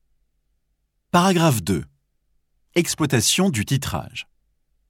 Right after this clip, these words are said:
Définition et repérage de l'équivalence.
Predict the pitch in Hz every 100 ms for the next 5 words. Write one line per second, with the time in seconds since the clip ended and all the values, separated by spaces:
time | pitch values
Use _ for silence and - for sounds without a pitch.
0 | _ _ _ _ _ _ - 90 123 -
1 | 104 95 - 165 190 - 107 95 120 101
2 | 92 139 143 104 113 - 104 78 64 -
3 | -